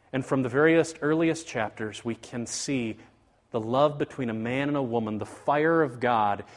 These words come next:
is never just about the man and the woman. There's a unique distinctiveness about marriage putting God on display. Imagers of God, a man and a woman, so that when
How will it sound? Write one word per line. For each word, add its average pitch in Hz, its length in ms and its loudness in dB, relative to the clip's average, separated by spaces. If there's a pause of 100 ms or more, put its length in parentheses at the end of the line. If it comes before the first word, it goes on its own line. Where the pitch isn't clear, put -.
is 123 220 0
never 151 480 0 (100)
just 139 400 4
about 123 480 2
the 123 80 -4
man 117 320 -2
and 113 140 -4
the 113 40 -2
woman. 107 400 -2 (1300)
There's 156 220 8
a 165 40 6
unique 160 600 4
distinctiveness 156 1300 2 (140)
about 160 520 6
marriage 151 800 6 (160)
putting 196 400 4
God 156 320 6
on 143 160 4
display. 120 680 -2 (1400)
Imagers 135 640 8
of 123 160 -4
God, 139 420 6 (200)
a 147 40 4
man 170 420 6
and 151 80 8
a 147 40 10
woman, 139 460 6 (140)
so - 180 8
that 180 260 10
when 180 320 8